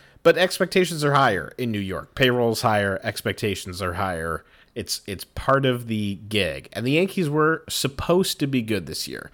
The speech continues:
Now, there were, like, a number of, so they were supposed to be good this, to not make this intro, like, forever long. If this was me ranting just to Cozy,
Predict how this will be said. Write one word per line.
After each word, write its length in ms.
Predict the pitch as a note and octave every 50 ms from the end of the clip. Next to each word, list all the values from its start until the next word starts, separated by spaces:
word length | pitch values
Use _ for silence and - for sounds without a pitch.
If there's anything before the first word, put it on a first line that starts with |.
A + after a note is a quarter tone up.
| - - - - _ -
Now, 80 | A2+ A#2
there 100 | C3 C3
were, 100 | B2+ C3
like, 160 | B2+ B2 -
a 60 | A#2+
number 580 | A#2 A#2 A#2+ D3 D#3 D#3+ D3 D3+ D3+ D3+ D3 - -
of, 500 | A2+ A#2 A#2 A2+ A2 A2 A2 A2+ B2+ - - _ _ _ _ _ _
so 140 | - - D#3
they 60 | E3
were 80 | D#3+ D3+
supposed 300 | - - C4+ A#3+ - -
to 60 | E3
be 60 | D3
good 160 | C3+ C3+ A2+
this, 140 | G#2+ A2 -
to 180 | - - - D#3+
not 220 | F#3+ G3 F#3+ E3
make 160 | E3 D#3+ -
this 180 | - C#3+ - -
intro, 460 | - G#2 G#2 G#2 - - A#2 A2+ A2
like, 180 | G#2 G2 G2 -
forever 420 | - F2 C2+ E2+ F2 F2 F#2+ G2
long. 260 | G2 G2+ G2+ A2 G#2+
If 120 | - A#2 A2+
this 180 | E3+ E3 -
was 200 | - E3 B2+ B2+
me 180 | B2 B2 C3 C3
ranting 460 | B2+ B2 A#2+ A#2 A2+ - - A#2 G#2
just 200 | F#2 G2 - -
to 60 | - -
Cozy, 580 | - - F2+ E2+ D#2 C#2+ - C2 A#1+ D#2 -